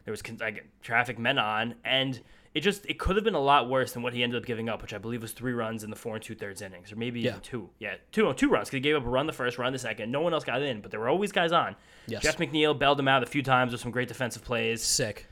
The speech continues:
Speaker 2: Jeff
Speaker 1: Guys
Speaker 2: doesn't
Speaker 1: just
Speaker 2: get
Speaker 1: a
Speaker 2: enough love for how good defensively he is. I think I saw a stat that he's, like, one of the top O A A players in all of baseball this year, which is hilarious for a guy who everyone would talk about him as a hitter rather than a fielder.
Speaker 1: Well, I'm talking about as a hitter 'cause he got, what,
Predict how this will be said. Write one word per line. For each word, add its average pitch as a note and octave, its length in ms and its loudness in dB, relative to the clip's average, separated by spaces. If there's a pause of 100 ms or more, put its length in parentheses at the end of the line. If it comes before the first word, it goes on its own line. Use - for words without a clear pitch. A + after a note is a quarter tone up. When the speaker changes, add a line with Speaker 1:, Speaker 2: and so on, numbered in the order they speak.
(140)
Speaker 2:
Jeff F#3+ 140 4
Speaker 1:
Guys A3+ 60 4
Speaker 2:
doesn't A3 180 12
Speaker 1:
just - 0 -
Speaker 2:
get G3+ 120 10
Speaker 1:
a - 20 4
Speaker 2:
enough D#3+ 180 6
love C#3 240 6
for A#2 140 -2
how C#3 240 4
good C3 200 2
defensively A#2 520 0
he A#2 80 0
is. A#2 100 2
I B2 80 2
think G#3+ 220 2
I A#3 60 4
saw G3+ 160 4
a D3+ 40 4
stat D#3+ 240 2
that A#2 80 -2
he's, B2 140 4
like, A#2+ 100 4
one D3 160 6
of A#2 60 0
the G#2+ 180 2 (100)
top B2 220 0
O A#2+ 180 6
A A2 200 4
A G#2+ 40 2
players G#2 300 -2
in G#2 60 -6
all G2+ 100 -2
of F#2 80 -8
baseball F#2+ 340 -8
this F2+ 160 -10
year, F#2 100 -8
which G2 180 -6
is G2 180 -8 (280)
hilarious D3+ 420 10
for C#3+ 120 4
a B2+ 40 4
guy B2 200 6
who B2 220 2 (300)
everyone D#3 320 8
would C#3 100 2
talk D3 160 2
about D#3+ 260 6
him F#3 120 2
as G3+ 140 4
a G3+ 60 6
hitter G#3 240 6
rather A2 280 2
than A2+ 100 2
a A2+ 40 -2
fielder. A#2+ 380 2 (340)
Speaker 1:
Well, G#2+ 120 -4
I'm C#3 120 2
talking C#3 240 4
about G#2 140 0
as G#2 100 -4
a A2 80 -4
hitter G#2 260 -2
'cause G#2+ 160 -6
he A#2 80 -4
got, B2+ 180 6
what, A2 240 4